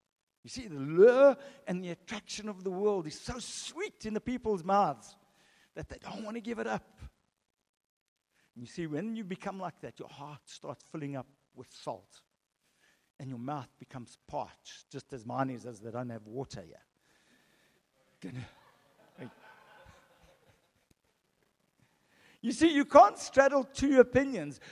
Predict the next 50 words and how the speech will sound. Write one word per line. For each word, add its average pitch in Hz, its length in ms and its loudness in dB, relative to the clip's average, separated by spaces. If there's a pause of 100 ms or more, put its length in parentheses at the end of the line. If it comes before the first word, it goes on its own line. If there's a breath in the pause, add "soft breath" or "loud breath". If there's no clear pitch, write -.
(120 loud breath)
You 233 160 0
can't - 340 2
keep 285 220 0
to 262 100 -12
trying 254 280 2
to 247 80 4
walk 226 500 6 (400 soft breath)
with 220 120 -6
your 254 100 -2
feet 262 280 0
as 208 160 0
I - 40 -2
try - 200 2
to 247 100 8
walk 233 300 8
on 240 80 6
those 226 300 4
chairs. 240 300 4
I'm 180 100 -8
not 202 100 -2
gonna 214 180 -4
do 214 200 -4
it 233 80 0
again. 233 420 6 (1400 soft breath)
You 262 100 6
can't 320 400 2
walk 262 500 8 (440)
with 208 140 -4
one 269 260 2
foot 294 340 -2 (180)
on 240 260 2
one 262 260 2
chair 220 320 2
and 202 120 -8
one 226 180 0
foot - 340 -6 (480)
with 208 120 6
nothing 233 440 8
beneath 208 400 2
you 202 100 -2
in 190 80 -2
the 190 80 -8
world, 202 320 2
because 202 240 -10
you 240 80 -8
will 262 200 0
stumble, 220 460 -8
you 220 120 -10
will 254 220 4
fall. 262 800 4